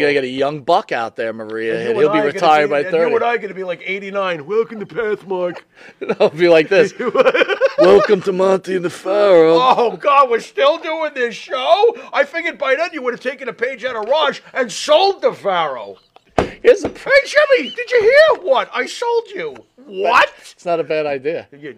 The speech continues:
Speaker 2: jerk.
Speaker 1: That's not a bad
Speaker 2: Uh,
Speaker 1: idea.
Speaker 2: yeah, man. And I came up with
Speaker 1: But
Speaker 2: it.
Speaker 1: wait
Speaker 2: What
Speaker 1: a minute.
Speaker 2: else
Speaker 1: I
Speaker 2: is
Speaker 1: want
Speaker 2: new?
Speaker 1: you, I want you to understand
Speaker 2: Ah.
Speaker 1: something. Think about this stuff.
Speaker 2: Three dollars ninety-nine cents
Speaker 1: He
Speaker 2: plus
Speaker 1: opens up
Speaker 2: tax,
Speaker 1: a, he
Speaker 2: shipping
Speaker 1: op-,
Speaker 2: and
Speaker 1: he opens
Speaker 2: handling.
Speaker 1: up a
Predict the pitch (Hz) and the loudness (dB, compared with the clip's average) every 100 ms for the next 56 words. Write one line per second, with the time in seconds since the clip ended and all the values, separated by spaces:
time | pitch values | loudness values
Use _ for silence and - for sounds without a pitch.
0 | 95 - - 98 101 131 - 156 151 156 | _ -20 -20 -20 -14 -14 -8 -6 -4 -4
1 | 156 151 170 131 120 113 139 196 294 330 | -4 -6 -8 -14 -16 -12 -6 0 0 0
2 | 254 311 311 302 302 233 - 320 330 262 | 0 0 0 -2 -2 -2 0 0 2 2
3 | 247 214 240 254 170 - - 220 277 294 | 2 2 4 2 -2 -6 -4 -2 -2 -2
4 | 254 247 214 196 170 151 139 127 - 277 | -2 0 2 2 2 0 -2 -6 -8 -4
5 | 262 160 123 - 92 - - 196 214 208 | -4 -4 -6 -10 -16 -16 -14 -6 -4 -4
6 | 185 196 175 180 170 170 196 220 262 262 | -6 -10 -10 -10 -6 0 6 6 4 -2
7 | 214 233 233 190 - 180 220 208 196 214 | -2 -2 0 -2 0 -2 -2 0 4 4
8 | 240 208 220 | 2 -4 -6